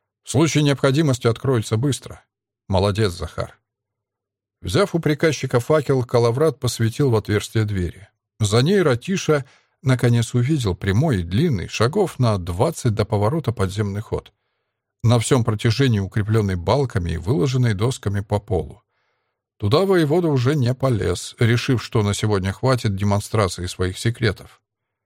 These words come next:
"А теперь слушай", — произнес он, вдруг став серьезным и глядя бывалому ратнику в глаза.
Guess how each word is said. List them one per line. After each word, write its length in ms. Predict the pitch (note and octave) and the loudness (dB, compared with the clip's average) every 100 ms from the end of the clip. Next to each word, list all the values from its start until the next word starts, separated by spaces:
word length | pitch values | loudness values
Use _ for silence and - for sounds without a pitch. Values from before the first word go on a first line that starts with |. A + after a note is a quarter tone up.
| _ _ _ _ _ - | _ _ _ _ _ -6
"А 100 | F#2 | -4
теперь 320 | F#2+ G2+ C3 | -2 0 0
слушай", — 560 | - C#3 C3 - - _ _ _ | 0 -2 -2 -4 -20 _ _ _
произнес 520 | - F#2+ F2+ G2 F#2+ | -2 0 0 -2 0
он, 180 | C3+ B2+ | 0 -2
вдруг 360 | A2+ G2 G#2 G2+ | -4 -4 -2 -2
став 240 | - G#2 | -2 -2
серьезным 640 | - G#2 G2 A#2 A2+ F2 - | -2 -4 0 0 -2 -4 -10
и 120 | - | -4
глядя 340 | G#2+ G#2+ C3 G#2+ | -2 0 0 0
бывалому 480 | F#2+ F#2+ A#2 F#2+ F#2+ | -2 -2 -2 -2 -2
ратнику 420 | A#2 A#2+ G2+ G2 | -2 -2 -8 -10
в 60 | |
глаза. 440 | G#2 G2+ A2 D#2+ | -4 -4 -4 -10